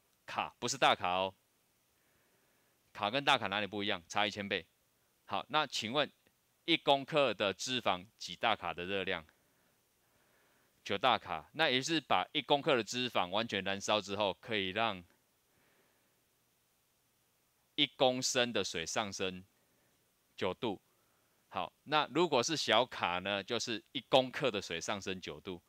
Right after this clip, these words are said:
但是大卡小卡就差在这边哦。你们发现这是不是营养系要读的？所以你们，我每一个都扣进我们营养系的，对不对？来，一公克的水降温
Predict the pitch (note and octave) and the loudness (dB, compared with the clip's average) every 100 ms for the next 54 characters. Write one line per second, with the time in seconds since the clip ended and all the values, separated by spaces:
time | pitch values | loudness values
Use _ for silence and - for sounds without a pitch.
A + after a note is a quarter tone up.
0 | _ _ _ - C3+ B2+ D#3+ B2 F#2+ G2+ | _ _ _ -2 -2 2 4 4 2 0
1 | G#2+ F2+ G2+ G#2+ G#2 G2+ G2 F#2+ F#2 _ | 0 0 -4 0 0 0 -4 -4 -6 _
2 | _ _ _ _ _ - G#2 A#2 C3 B2+ | _ _ _ _ _ -8 -6 -2 -2 -2
3 | A#2 A#2+ A2+ G2+ F#2+ G#2+ F2 G#2 F#2+ E2+ | -6 -4 -4 -4 -6 -6 -4 -4 -4 -6
4 | E2+ E2 _ _ _ _ _ _ _ _ | -10 -12 _ _ _ _ _ _ _ _
5 | _ - - A#2 A2 A#2 G#2 G#2+ A2 B2+ | _ -12 -6 -4 -4 -4 -6 -2 0 2
6 | D3 - E3+ C3+ - C#3 C3+ A2 C3 A2 | 2 2 4 4 4 2 -2 -2 0 -2
7 | - B2+ A2+ B2 C3+ A2 F#2+ A#2+ - - | 0 0 2 4 2 0 2 2 0 -20
8 | - - - - - F#3 - F#3 F3+ F#3+ | -20 -20 -20 -16 0 2 8 6 8 6
9 | E3 D3 - B2+ G#2 - F3+ E3 C3 C#3 | 8 6 4 2 2 2 6 6 6 2
10 | D3 C#3 | 4 4